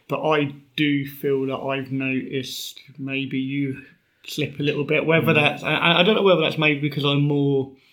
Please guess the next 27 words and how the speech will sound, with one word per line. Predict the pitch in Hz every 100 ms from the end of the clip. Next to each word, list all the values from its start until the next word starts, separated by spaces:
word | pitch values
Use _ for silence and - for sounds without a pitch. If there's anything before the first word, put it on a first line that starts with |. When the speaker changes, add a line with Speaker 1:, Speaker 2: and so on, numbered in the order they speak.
| _ _ _ _ _ _ _ _ _ _ _ _ _ _
Speaker 1:
aware | - 131 139 139 143
now | 127 123 135
because | 135 127 127
obviously | 123 120
you're | 131
doing | 123 127 123 127
this, | 127 123 - -
I | 123
think, | 117 131 131
but | 139 -
from | - 139 131 131 131 - _ _ _ _
maybe | 160 156 139 135
stuff | 131 - 143 -
that | 139
you | - 139 131 127 123
share | - 135 131
on, | 131 127 127 127 127 -
online, | 127 131 135 135 135
whether | 131 131
Speaker 2:
Mm. | 127 127
Speaker 1:
that's | 127 -
on | 131
Instagram | 139 135 - 139 139 135 135 135
or, | 127 127 127 - - - - - - _ _ 269
I |
don't | - 123
know, | 117